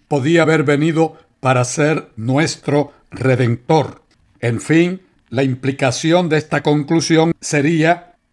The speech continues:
que entonces Dios mismo no haya dado su vida por nosotros, sus criaturas, en la persona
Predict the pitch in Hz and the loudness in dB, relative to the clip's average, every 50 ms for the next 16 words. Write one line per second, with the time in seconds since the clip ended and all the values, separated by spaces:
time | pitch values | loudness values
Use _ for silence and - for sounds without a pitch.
0 | _ - 139 127 120 123 - 147 156 165 156 - - 180 170 160 - - _ _ | _ -4 -2 -2 -2 -2 -2 -2 -2 0 -2 -2 -2 -2 -2 -2 -6 -12 _ _
1 | _ _ 120 95 139 143 156 165 170 175 - - 143 139 156 165 160 - - 151 | _ _ -10 -6 -2 0 2 4 2 2 0 -4 -6 -4 -2 -2 -2 -4 -6 -2
2 | 156 160 165 165 - - _ _ _ _ _ _ _ 117 117 127 135 147 156 147 | 0 0 0 -2 -4 -14 _ _ _ _ _ _ _ -4 0 2 4 4 4 2
3 | 123 143 131 139 151 156 143 151 - - - 143 127 127 151 160 156 151 147 - | 2 0 2 2 2 2 2 0 -2 -2 -2 -2 0 0 0 2 0 0 -2 -2
4 | - 139 135 131 123 131 131 - - 165 160 151 - 147 147 131 - 156 127 - | -2 -2 -2 0 -2 -4 -4 -4 -4 -4 -4 -4 -4 -6 -6 -6 -6 -10 -10 -8
5 | - 156 151 160 160 - 185 175 160 165 175 175 - - _ _ _ _ _ _ | -6 -4 -2 -2 -2 0 0 2 4 2 2 0 -2 -10 _ _ _ _ _ _
6 | _ - 135 127 120 131 151 147 - 143 135 123 - - 160 156 160 165 160 160 | _ -2 -2 0 2 2 0 2 0 -2 -2 -2 -2 0 0 0 2 2 2 0
7 | 156 - _ | 0 -4 _